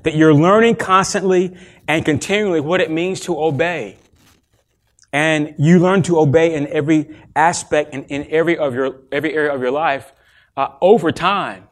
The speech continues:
We, we just can't snap our fingers and, and, and simply be all that Jesus calls us to be, and he knows that. But here's where it starts. It starts with a definitive conversion experience.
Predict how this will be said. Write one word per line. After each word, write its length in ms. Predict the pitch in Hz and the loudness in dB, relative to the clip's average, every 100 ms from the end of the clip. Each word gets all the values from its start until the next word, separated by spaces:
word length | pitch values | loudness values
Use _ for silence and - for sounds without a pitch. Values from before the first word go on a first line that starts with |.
| _ - | _ -12
We, 180 | 151 185 | -6 -4
we 100 | 170 | -4
just 160 | 175 | -6
can't 200 | - 214 | -8 -10
snap 260 | - 202 190 | -10 -10 -6
our 140 | 175 | -6
fingers 400 | 170 190 180 160 | -6 -8 -6 -8
and, 500 | - 156 147 143 135 - _ _ _ _ | -8 -10 -10 -8 -10 -14 _ _ _ _
and, 360 | - - 147 147 | -20 -10 -10 -8
and 140 | 143 | -10
simply 440 | - 190 - 156 143 | -4 -4 -2 -4 -4
be 260 | 120 165 | -8 -8
all 200 | 156 165 | -4 -2
that 120 | 165 151 | -2 -4
Jesus 300 | 147 165 - | -6 -8 -10
calls 320 | - 147 151 | -4 -4 -4
us 160 | 151 - | -10 -8
to 120 | 143 | -6
be, 180 | 151 147 | -6 -6
and 100 | 135 | -4
he 120 | 160 | -2
knows 240 | 151 127 | -2 -4
that. 320 | 107 95 - _ _ _ _ _ _ - - _ _ - | -6 -10 -16 _ _ _ _ _ _ -20 -20 _ _ 0
But 100 | 175 | 4
here's 220 | 254 254 | 4 4
where 140 | 190 | 4
it 20 | 147 | 2
starts. 500 | - 123 107 - - - | 2 0 0 -8 -12 -8
It 100 | 156 | -4
starts 420 | - 190 - - | 2 2 2 -4
with 160 | 165 143 | -4 -2
a 100 | 131 | -4
definitive 600 | 135 - 180 190 180 175 | -4 -2 -2 0 -2 -4
conversion 400 | 151 135 143 143 | -2 0 0 -2
experience. 580 | 120 - 110 101 - | -10 -8 -8 -8 -18